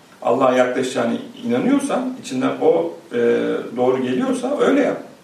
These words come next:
Ama bir başkası da belki dini kitaplar okuyarak kendini Allah'a yaklaştığını hisseder. Şimdi onun için de o kitapları okumak zikir çekmektir.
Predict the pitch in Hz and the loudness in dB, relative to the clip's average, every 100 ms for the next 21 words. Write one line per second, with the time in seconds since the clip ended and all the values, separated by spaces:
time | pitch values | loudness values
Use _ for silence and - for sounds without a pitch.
0 | - - - - - - - - - 156 | -20 -20 -20 -20 -20 -20 -20 -16 -4 -2
1 | 165 208 202 202 202 - 208 190 247 - | -2 2 2 2 -4 -2 0 2 2 0
2 | 233 - - - - _ - 123 139 233 | -6 -8 -12 -20 -20 _ -12 -2 0 2
3 | 254 - 202 - 139 - 127 - - - | 2 2 0 2 0 0 2 2 0 -6
4 | - - - - - - - - - 127 | -20 -20 -20 -20 -20 -20 -20 -20 -6 -2
5 | 123 123 120 120 117 117 117 - 113 - | 0 0 0 2 2 2 0 0 -4 -2
6 | 113 113 - - 95 - - - - - | -4 -4 -6 -4 -6 -6 -12 -20 -20 -20
7 | - - - 170 196 254 - 175 233 240 | -20 -18 -8 -2 2 2 0 -4 -2 -2
8 | - 196 190 202 226 226 208 190 131 127 | -2 2 2 2 0 0 0 0 0 -4
9 | 127 - 120 - - - - | -6 -6 -6 -6 -10 -14 -20